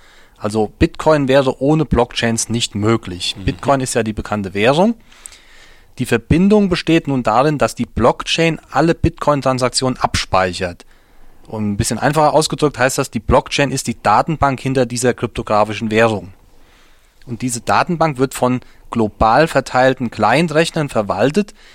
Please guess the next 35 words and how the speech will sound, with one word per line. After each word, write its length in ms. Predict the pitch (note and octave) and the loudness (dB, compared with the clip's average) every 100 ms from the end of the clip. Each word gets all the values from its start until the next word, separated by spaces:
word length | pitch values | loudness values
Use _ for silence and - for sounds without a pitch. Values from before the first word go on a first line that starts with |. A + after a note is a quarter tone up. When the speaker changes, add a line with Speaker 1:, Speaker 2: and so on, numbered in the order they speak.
| - | -10
Speaker 1:
die 140 | C3 B2 | -4 -2
eben 140 | C3+ | 0
die 100 | B2+ | -2
Blockchain-Infrastruktur 1200 | - B2+ - - C#3+ C#3 D#3+ E3+ E3 F3 - E3+ | 0 0 2 0 0 0 0 0 0 -4 -4 -2
darstellen 520 | C#3+ D3+ - E3+ E3 | 0 0 0 0 0
und 160 | C#3 B2 | -2 -6
die 80 | - | -2
alle 200 | C3 C#3+ | 0 0
Transaktionen 600 | C3+ B2+ A#2 - C3 C3 | 0 0 -2 -2 -2 0
verarbeiten 480 | A#2 G2+ A2 A#2 | 0 2 2 0
und 120 | B2+ A#2 | -4 -2
prüfen. 480 | A2+ B2 A2+ F#2+ - _ - - - _ | 0 0 0 -8 -12 _ -20 -20 -20 _
Das 160 | A2 A#2+ | -2 -2
ist 80 | |
vielleicht 320 | - A#2+ A#2+ B2 | 0 2 2 -2
jetzt 120 | - | -4
mal 120 | A2+ | -4
so 80 | A2+ | -2
ganz 300 | A2+ A2+ - | -2 -2 -2
allgemein 520 | A#2 A#2 G#2+ G#2+ A#2+ | 0 0 2 2 0
formuliert, 520 | - A2+ G#2+ A2 G#2+ | -2 -2 0 0 0
was 160 | - - | 0 -2
die 100 | A2+ | -6
Blockchain 520 | - A#3+ - - F3 | 0 -2 0 -2 0
ist. 260 | F3 A3 - - - | 2 -2 -4 -18 -4
Speaker 2:
Das 200 | A2 G2+ | -2 2
heißt, 180 | A2+ A#2 | 0 -2
man 120 | G#2 | -2
könnte 280 | A#2 C3+ A2 | -2 0 0
sagen, 440 | A2 A2 A2+ G#2 - | 2 2 -2 -6 -8
die 80 | G#2+ | -6
Blockchain 760 | G#2+ A#2+ - - C3+ C3 C3 | 0 0 0 -2 0 0 0
ist 120 | A#2 | -4
sozusagen 600 | A#2 - G2 G2+ G#2 G#2 | -6 -6 0 0 0 0
das 360 | G2+ G#2 - | 0 0 -2